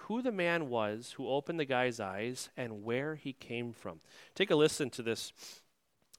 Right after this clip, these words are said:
this discourse, um, verses twenty-six and following. We're in John chapter nine, verses twenty-six and following. Then they, the Jewish leaders, asked him, "What did he do to you? How did he open your eyes?" The blind man answered, "I have told you already,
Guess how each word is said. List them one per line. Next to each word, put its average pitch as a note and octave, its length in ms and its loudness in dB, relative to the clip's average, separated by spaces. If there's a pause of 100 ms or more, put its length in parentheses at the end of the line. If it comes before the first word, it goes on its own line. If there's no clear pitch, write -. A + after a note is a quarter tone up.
this B2 180 -2
discourse, A2+ 800 -2
um, A2 200 -4
verses C3+ 380 -2
twenty-six - 720 -4
and A#2 140 -10
following. G#2 460 -2
We're G#2+ 100 -4
in G#2 100 -6
John A#2+ 260 -2
chapter A#2+ 320 -4
nine, G#2+ 240 -4
verses G2+ 220 -10
twenty-six - 600 -8
and A2 120 -14
following. G#2 480 -8 (1160)
Then C#3+ 280 4
they, B2+ 360 6
the B2 100 0
Jewish D3 380 2
leaders, B2+ 280 4
asked C#3 420 4
him, F2 220 -6 (540)
"What F#3 280 6
did B3+ 160 4
he A#3 180 8
do G3 240 6
to F#3 120 0
you? B2+ 200 2
How F#3+ 180 12
did A#3 140 10
he A3+ 120 10
open G3+ 320 8
your E3+ 160 10
eyes?" C3 600 6 (560)
The G#2 60 -18
blind A#2 260 0
man A#2+ 160 2
answered, A#2+ 400 2
"I B2 100 8
have B2 160 2
told C#3 300 0
you C#3 120 0
already, C3+ 460 2